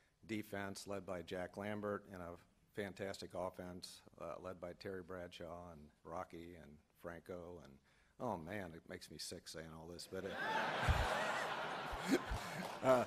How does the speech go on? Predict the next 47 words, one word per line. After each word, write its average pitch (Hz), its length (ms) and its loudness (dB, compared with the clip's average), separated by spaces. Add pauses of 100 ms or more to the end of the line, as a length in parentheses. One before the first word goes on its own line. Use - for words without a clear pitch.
(300)
you, 160 160 10
you, 170 220 12
you 156 120 12
gotta, 175 380 12
you 151 140 12
gotta 143 240 12
admire, 117 420 10
though. 98 480 4
Uh, 98 480 4
we, 143 160 6 (640)
I've 135 120 6
always 127 260 8
said 113 280 4
we 120 180 0
lost 110 360 4
to 87 60 -4
the 87 100 -4
best 95 400 -2
team 87 300 -4
that's 87 320 -10
ever 92 160 -4
played 92 340 -4
in 85 220 -8 (280)
<laughs> 123 120 2
the 104 60 0
National 110 380 4
Football 98 460 0
League. 85 240 -4
So 95 320 -2 (460)
it, 113 160 4 (100)
it's, 120 240 2
uh, 107 260 6
it's, 113 220 2
it's 117 220 0
an 117 60 6
honor 135 200 12
being 139 200 4
here. 110 120 8
I 143 100 12
was 143 140 6
only 120 220 8
a 98 80 2
lieutenant 90 520 0
in 85 160 -8
the 92 80 -2
Navy, 80 300 -2
so 87 320 -4